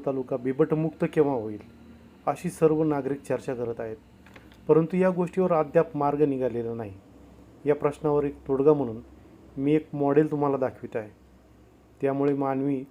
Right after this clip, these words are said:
तसेच पशुधन हानी कशी रोखता येईल, यासाठी हे मॉडेल कसे उपयोगी आहे, ते आपण पाहूयात.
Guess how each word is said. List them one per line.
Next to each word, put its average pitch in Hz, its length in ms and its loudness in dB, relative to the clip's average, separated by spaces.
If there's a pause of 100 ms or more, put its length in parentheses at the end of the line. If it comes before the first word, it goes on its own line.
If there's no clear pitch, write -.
तसेच 139 260 -6
पशुधन 151 480 0
हानी 123 320 -8 (340)
कशी 147 240 -2
रोखता 151 300 0
येईल, 117 200 2 (1400)
यासाठी 156 360 -2
हे 147 120 -4
मॉडेल 151 320 2
कसे 151 300 -2
उपयोगी 160 380 0
आहे, 120 260 -2
ते - 380 -6
आपण 139 220 0
पाहूयात. 117 440 -2